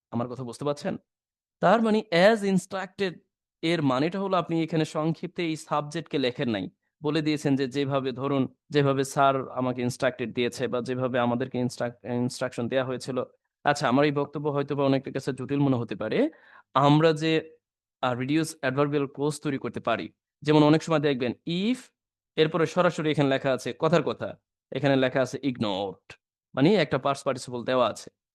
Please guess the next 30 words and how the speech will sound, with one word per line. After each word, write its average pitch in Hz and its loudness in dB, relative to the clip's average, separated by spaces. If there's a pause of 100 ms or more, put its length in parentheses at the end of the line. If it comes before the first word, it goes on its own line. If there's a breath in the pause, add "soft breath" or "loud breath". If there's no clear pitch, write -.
(240)
But 190 4 (280)
আমরাও 226 8
কি 240 -2
লিখতে 202 -4
পারি 185 0
না 180 2
চাইলে 175 0
এরকম 156 -2
যে 156 0
আসলে 156 0
কেন 196 4
এই 208 2
past 185 -2
participle-টা 156 -6
দিয়ে, 139 0 (280 soft breath)
আহ, 131 2
অনেকে 143 2
লিখে 143 0
ফেলতেছে 143 -4 (320)
বা 139 2
অনেক 139 6
জায়গায় 135 0
লেখা 131 -2
আমরা 139 2
দেখি? 139 -6 (1040)
এটা 156 4
মূলত 170 4
reduce 151 -2
adverbial 135 2
clause, - -14